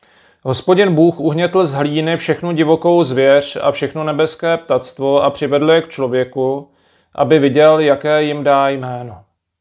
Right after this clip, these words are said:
Takové mělo být jejich jméno, jak by všechny živočichy pojmenoval.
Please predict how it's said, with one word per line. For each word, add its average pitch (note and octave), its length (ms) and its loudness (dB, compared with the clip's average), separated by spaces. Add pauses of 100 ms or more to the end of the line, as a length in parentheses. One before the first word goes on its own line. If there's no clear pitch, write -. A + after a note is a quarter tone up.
(580)
Takové D#3+ 460 4
mělo E3 260 0
být E3 240 -6
jejich D#3+ 300 -2
jméno, C3 720 -6 (360)
jak C3+ 180 0
by D3 160 2
všechny D#3+ 380 -4
živočichy D3 520 -2
pojmenoval. A#2 800 -6